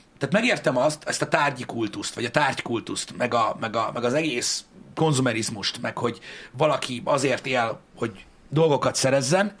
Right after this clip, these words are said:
Nem azt mondom, hogy egyetértek vele, de megértem. De talán ez túlzás. Tehát,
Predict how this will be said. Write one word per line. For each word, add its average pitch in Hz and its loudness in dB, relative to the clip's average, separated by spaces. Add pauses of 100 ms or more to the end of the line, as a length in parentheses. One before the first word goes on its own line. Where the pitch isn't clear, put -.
(260)
Nem 185 2
azt 147 4
mondom, 139 0
hogy 135 2
egyetértek 170 2
vele, 143 2
de 127 2
megértem. 135 2 (420)
De 151 0
talán 320 4
ez - 0
túlzás. - -4
Tehát, - -6